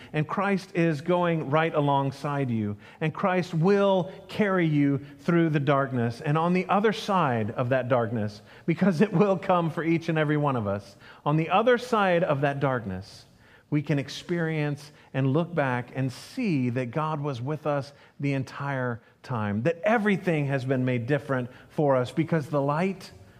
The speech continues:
of the world has come. And so for those living in deep darkness, a light has dawned. Jesus Christ has been born into our world,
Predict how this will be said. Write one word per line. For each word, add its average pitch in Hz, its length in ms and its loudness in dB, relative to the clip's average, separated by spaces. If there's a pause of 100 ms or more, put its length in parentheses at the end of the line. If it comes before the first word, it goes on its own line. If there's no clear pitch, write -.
(160)
of 127 140 -4
the 139 80 0
world 110 500 -4 (540)
has 123 180 -10
come. 95 400 -12 (1080)
And 120 100 -4
so 156 200 2
for 180 200 0
those 185 440 4
living 180 440 2
in 165 240 2
deep 165 260 0
darkness, 110 640 -2 (280)
a 135 60 0
light 131 480 0 (260)
has 117 220 -2
dawned. 113 500 0
Jesus 202 560 -2
Christ - 600 -14 (320)
has 147 140 0
been 131 220 0
born 143 400 0
into 143 460 0
our 123 240 2
world, 123 520 0